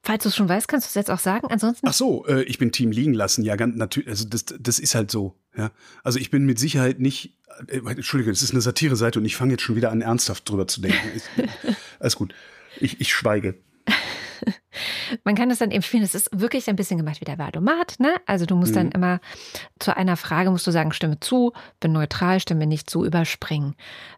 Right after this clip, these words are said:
Speaker 1: Zum Beispiel die erste Frage ist, oder das, die erste Aussage ist,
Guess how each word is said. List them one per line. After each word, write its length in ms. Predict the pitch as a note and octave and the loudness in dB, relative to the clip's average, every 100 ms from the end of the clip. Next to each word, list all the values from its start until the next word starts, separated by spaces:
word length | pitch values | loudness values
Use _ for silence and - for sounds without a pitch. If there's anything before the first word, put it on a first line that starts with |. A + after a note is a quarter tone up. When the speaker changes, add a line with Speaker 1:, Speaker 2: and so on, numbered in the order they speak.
| - | -2
Speaker 1:
Zum 160 | F3+ | 2
Beispiel 460 | F3 F3 - F3+ E3+ | 2 2 0 0 0
die 60 | |
erste 260 | D#3 E3+ F3+ | 0 -2 -2
Frage 340 | - D3+ D3 | -4 -4 -2
ist, 240 | - C4 - | 0 0 0
oder 180 | - D3 | -2 -4
das, 220 | - E3 - | -6 -10 -4
die 100 | E3 | -2
erste 360 | E3 D#3+ - | 0 -2 0
Aussage 480 | G3+ A#3+ - F#3+ F3 | 0 2 2 2 2
ist, 240 | F3+ F#3 | 2 0